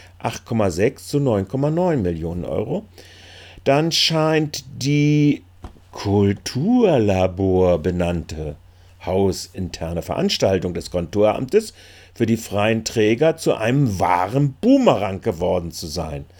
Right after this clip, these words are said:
Was ist, warum ist es eigentlich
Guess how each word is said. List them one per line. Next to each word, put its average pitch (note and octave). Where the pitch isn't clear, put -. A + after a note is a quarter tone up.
Was -
ist, -
warum A2
ist -
es D3
eigentlich C3+